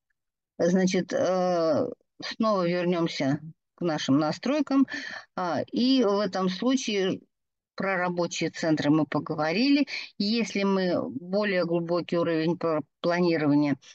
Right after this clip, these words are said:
э, затрагиваем, то есть мы можем спланировать занятость рабочих центров, а, то есть, соответственно, м,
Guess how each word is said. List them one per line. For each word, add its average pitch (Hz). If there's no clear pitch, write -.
э, 165
затрагиваем, 185
то 170
есть 165
мы 190
можем 170
спланировать 165
занятость 165
рабочих 262
центров, 262
а, 180
то 180
есть, 180
соответственно, 180
м, 165